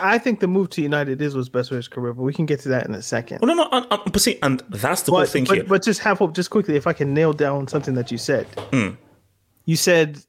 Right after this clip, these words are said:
Speaker 1: length of contract you think was important. I guess that's, that's, that's what I'm garnering from here. It's, it's
Speaker 2: Yeah.
Speaker 1: one of the, it's, it's one of the pieces of the puzzle.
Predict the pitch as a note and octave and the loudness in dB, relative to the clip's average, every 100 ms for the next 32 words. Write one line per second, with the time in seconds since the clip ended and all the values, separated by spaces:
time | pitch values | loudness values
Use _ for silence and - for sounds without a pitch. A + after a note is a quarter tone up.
0 | D#3 C#3+ C#3 E3 F3 E3+ C3 - D3+ D3 | -12 -2 2 2 2 0 -2 -4 -2 -2
1 | - C3+ B2 - - - D3+ - D3+ C3 | -2 -2 -2 -8 -20 -10 -8 -2 -2 0
2 | C3 B2 A#2 - D3 - F2+ - B2 B2+ | -2 0 -2 0 0 0 -8 -8 -6 -6
3 | C3 B2 A#2+ - - A#2 - - - B2+ | -4 -4 -6 -8 -6 -6 -8 -10 -8 -4
4 | C3+ B2 A#2+ A#2+ C#3 B2+ A#2+ A#2+ A#2 A#2 | -2 -2 -4 -2 0 0 -2 -6 -6 -6
5 | B2 A#2 A#2+ B2+ G2 D3+ D#3+ D3+ D3+ D#3 | -2 -2 0 0 0 0 0 2 0 0
6 | C3 D#3 E3+ D#3 D3 E3 C#3+ C#3 B2 A#2+ | -2 0 0 0 -2 -4 -2 -2 -4 -2
7 | C#3 A2+ A2+ | -2 -2 -8